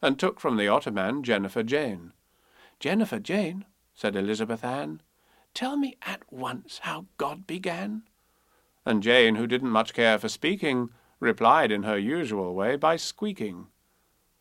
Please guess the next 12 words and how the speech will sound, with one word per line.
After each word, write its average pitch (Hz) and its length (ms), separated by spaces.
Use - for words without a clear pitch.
What 151 200
did 180 140
it 185 160
mean? 156 400
Well, 233 160
to 233 80
be 175 200
quite 123 260
candid, 104 540
I 135 220
don't 98 220
know 90 420